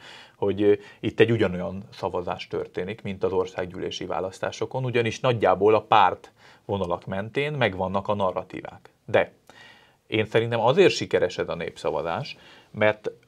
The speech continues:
bár azt mondtam az előbb, hogy a pártvonalak mentén megvolt a törés, hogy ki hogyan szavaz majd, érvénytelen, akkor ellenzéki, igen, akkor nem vagy normális, és hogyha nem, akkor pedig fideszes vagy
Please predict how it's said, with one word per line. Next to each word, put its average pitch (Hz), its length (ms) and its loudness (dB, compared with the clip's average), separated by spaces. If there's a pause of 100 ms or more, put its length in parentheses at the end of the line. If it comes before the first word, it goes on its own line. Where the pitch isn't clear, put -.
bár 120 440 10
azt 101 220 0
mondtam 90 360 -6
az 90 100 -4
előbb, 87 260 0
hogy 90 140 -6
a 87 60 -6
pártvonalak 87 560 0
mentén 90 500 -8 (160)
megvolt 90 380 -4
a 87 60 -2
törés, 92 320 -4
hogy 98 120 -6
ki 107 140 -4
hogyan 95 320 -2
szavaz 82 380 -6
majd, 147 260 -2 (220)
érvénytelen, 92 680 2
akkor - 260 -10
ellenzéki, 147 720 -4 (380)
igen, 104 320 -2
akkor - 280 -6
nem 117 140 -6
vagy 165 120 -4
normális, 131 460 -2 (240)
és - 200 -8
hogyha 101 220 -4
nem, 135 200 2
akkor - 280 -2
pedig 87 280 -2
fideszes - 520 -6 (100)
vagy 87 180 -6